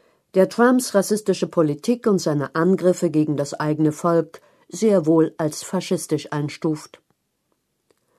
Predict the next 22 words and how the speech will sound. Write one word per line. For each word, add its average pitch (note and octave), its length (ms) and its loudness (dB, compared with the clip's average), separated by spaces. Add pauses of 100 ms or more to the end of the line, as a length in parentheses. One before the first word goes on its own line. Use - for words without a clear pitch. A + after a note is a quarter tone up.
(920)
Ryan F3+ 540 6
Crocker, F3+ 640 4
der F3 280 4
wohl D#3+ 180 4
bekannteste F3 640 0
U-S-Diplomat, F3+ 1120 2 (420)
der A3 160 4
es G#3 140 -2
mit G#3 120 2
den G3+ 140 4
Taliban F#3 800 4
und E3 240 -2
Saddam D#3 400 0
Hussein F#3 540 2
aufnahm, E3 680 2 (460)
erkennt C#4 480 0
in A3 180 2
Trump E3+ 420 2
viele A3+ 460 0
diktatorische D#3+ 840 -2
Züge F3+ 400 0
wieder, D#3+ 480 2